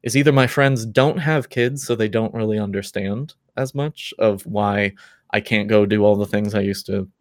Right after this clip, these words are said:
do with them. Um, or they do have kids and they're so busy that we can't find time <laughs> for each other. But so Twitch came into my life, uh, at a time when I really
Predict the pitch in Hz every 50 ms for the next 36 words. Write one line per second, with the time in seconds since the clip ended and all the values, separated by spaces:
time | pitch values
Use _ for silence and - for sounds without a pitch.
0 | _ - 107 101 107 139 170 160 - 165 170 - 180 185 190 196 202 190 - -
1 | - - - - _ _ 123 117 113 113 110 107 101 101 104 104 - _ _ _
2 | _ _ 135 143 147 131 139 131 127 113 131 143 170 185 160 135 120 113 110 -
3 | - 113 110 104 95 - 107 110 107 107 - - 113 107 98 104 101 98 98 104
4 | 101 98 101 92 95 104 107 - - - - 107 104 110 - _ _ _ _ _
5 | _ - 107 98 98 95 - - - 117 - - 151 135 - - - 784 784 -
6 | - - 831 - - - - - _ - 302 381 370 311 233 - 170 165 160 185
7 | 170 156 156 - - - 180 196 202 - - - 175 160 139 95 127 143 135 -
8 | 139 131 120 113 113 113 117 113 113 110 104 101 - - _ _ - - 110 104
9 | 101 101 101 98 98 95 95 _ _ _ _ _ _ - 113 113 110 107 104 101
10 | - - - 120 117 113 110 110 104 101 101 98 98 107 107 101 104 104 104 104
11 | - - - 120 120 120 147 156 156 151 143 131 123 120 107